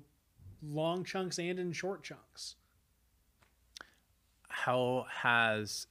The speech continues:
Speaker 2: uh, it, I'm trying to get a sense of what you're asking me.
Speaker 1: Yeah, sorry.
Speaker 2: Yeah,
Speaker 1: That
Speaker 2: are
Speaker 1: was
Speaker 2: you
Speaker 1: a
Speaker 2: asking just, like, what it's like to kinda try to th-, like, think from these experiences?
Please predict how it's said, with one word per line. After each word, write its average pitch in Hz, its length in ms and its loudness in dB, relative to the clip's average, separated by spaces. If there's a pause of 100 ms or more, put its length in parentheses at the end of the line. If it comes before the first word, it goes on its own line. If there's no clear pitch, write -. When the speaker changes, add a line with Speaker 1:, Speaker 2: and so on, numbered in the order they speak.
Speaker 2:
uh, 101 480 2 (380)
it, 147 180 -8
I'm - 880 -20
trying 156 200 6
to 147 60 2
get 139 100 4
a 120 40 2
sense 123 220 -2
of 123 60 -4
what 113 120 0
you're 107 100 4
asking 107 400 2
me. 107 140 -2
Speaker 1:
Yeah, 143 240 -2
sorry. 139 360 -6
Speaker 2:
Yeah, 196 160 12
Speaker 1:
That 151 60 4
Speaker 2:
are 156 100 6
Speaker 1:
was 170 80 12
Speaker 2:
you 175 80 12
Speaker 1:
a - 20 12
Speaker 2:
asking 190 240 6
just, 160 160 2
like, 139 220 6
what 131 420 6
it's 131 240 4
like 143 280 2
to 165 240 2
kinda 160 320 4
try 160 160 2
to 143 120 2
th-, - 200 -14 (240)
like, 120 340 0 (120)
think 147 440 -2 (260)
from 143 560 2 (320)
these 139 240 4
experiences? 170 1080 -2